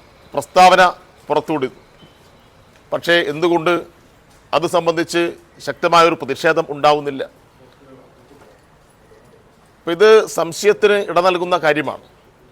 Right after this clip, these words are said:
അതുകൊണ്ട് റോഷിബാലിനെതിരായി നടന്നുകൊണ്ടിരിക്കുന്ന യൂത്ത് കോൺഗ്രസിന്റെ അക്രമത്തെ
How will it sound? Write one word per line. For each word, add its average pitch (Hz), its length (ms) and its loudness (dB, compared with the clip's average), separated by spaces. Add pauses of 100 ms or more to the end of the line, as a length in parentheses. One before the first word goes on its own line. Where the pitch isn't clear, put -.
(1500)
അതുകൊണ്ട് 160 120 -4
റോഷിബാലിനെതിരായി 190 880 2
നടന്നുകൊണ്ടിരിക്കുന്ന 170 800 -2
യൂത്ത് 156 300 -6
കോൺഗ്രസിന്റെ 165 600 -2
അക്രമത്തെ 151 680 -4